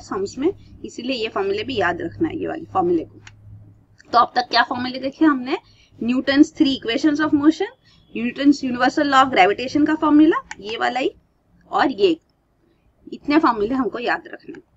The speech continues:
इससे हम सारे सम सॉल्व कर पाएंगे। तो अब शुरू करते हैं। फिफ्थ क्वेश्चन है आपके टेक्स्ट बुक के पीछे, solve the following examples। ए वाला क्वेश्चन जो है वो है, an object takes five seconds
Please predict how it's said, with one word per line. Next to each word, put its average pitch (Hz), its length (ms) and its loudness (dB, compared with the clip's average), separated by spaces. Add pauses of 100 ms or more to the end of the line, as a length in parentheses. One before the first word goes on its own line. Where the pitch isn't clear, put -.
(240)
इससे 202 240 -10
हम 247 280 0
सारे - 280 2
सम - 240 -2
सॉल्व - 400 -2
कर 339 80 -10
पाएंगे। - 340 -16 (920)
तो 277 60 2
अब 294 80 0
शुरू 349 240 8
करते 349 300 4
हैं। 415 140 0 (100)
फिफ्थ 294 280 -2
क्वेश्चन 311 360 2
है 311 60 6
आपके 285 160 -2
टेक्स्ट 262 260 -8
बुक 254 100 -12
के 285 100 -4
पीछे, 285 340 -6
solve 226 300 0
the 247 140 -12
following 247 300 -8
examples। 202 640 -4 (340)
ए 269 140 0
वाला 285 220 4
क्वेश्चन 262 380 -6
जो 240 100 -8
है 254 140 -6
वो 247 160 -10
है, 247 160 -2 (560)
an 277 120 4
object 262 440 4 (100)
takes 254 340 -2 (140)
five 330 200 6
seconds 330 500 4